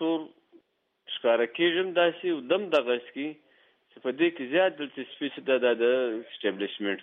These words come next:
ده. حالانکه پاټا دوی ډېر بدنامه کړې ده، داسې پاټا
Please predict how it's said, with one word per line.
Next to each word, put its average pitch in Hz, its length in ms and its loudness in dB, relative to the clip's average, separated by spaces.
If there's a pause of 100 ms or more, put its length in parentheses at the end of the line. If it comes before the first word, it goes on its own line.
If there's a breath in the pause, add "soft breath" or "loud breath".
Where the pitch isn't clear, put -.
ده. 78 80 -12 (880)
حالانکه 147 400 0
پاټا 160 320 2
دوی 180 180 -2
ډېر 190 240 2
بدنامه 139 460 2
کړې 160 180 0
ده، 147 80 0 (100)
داسې 135 180 2 (100)
پاټا 123 320 2